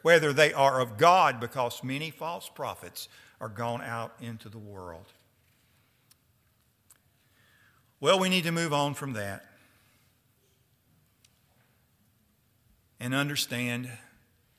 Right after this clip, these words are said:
that the Old Testament prophet had one goal and one role. He pointed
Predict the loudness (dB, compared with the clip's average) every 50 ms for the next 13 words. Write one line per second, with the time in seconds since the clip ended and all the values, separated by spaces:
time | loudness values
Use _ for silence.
0 | _ _ _ _ _ _ -8 -4 -4 -4 -4 -4 -6 -4 -2 -2 -2 -2 -4 -6
1 | -8 -6 -6 -6 -8 -10 -14 -16 -16 -10 -6 -6 -6 -6 -6 -10 -14 -14 -12 -12
2 | -12 -12 -12 -10 -10 -8 -6 -6 -6 -8 -10 -10 -10 -10 -10 -10 -12 -14 -18 -20
3 | -20 _ _ _ _ _ -18 -18 -16 -14 -12 -12 -12 -10 -10 -10 -10 -10 -12 -16
4 | -18 -20 _ _ _ _ _ _ _ _ _ _ _ _ -20 -20 _ _ _ _
5 | _ _ -16 -16 -16 -16 -16 -14 -10 -10 -10 -8 -10 -12 -14